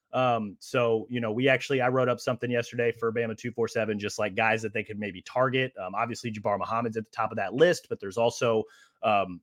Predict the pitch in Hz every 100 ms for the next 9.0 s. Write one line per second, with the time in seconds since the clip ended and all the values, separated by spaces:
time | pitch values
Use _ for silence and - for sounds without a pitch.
0 | _ 107 95 131 123 127 123 - 139 131
1 | 127 - 131 131 127 - 131 123 123 -
2 | 131 123 107 117 104 98 131 139 135 120
3 | - 117 123 143 143 131 135 131 - 117
4 | - 139 123 135 117 117 107 - - -
5 | 156 147 143 135 139 131 131 127 127 -
6 | - 143 143 139 131 - 127 120 139 135
7 | - 139 131 127 127 123 131 127 113 -
8 | 139 131 - 127 - 127 123 123 120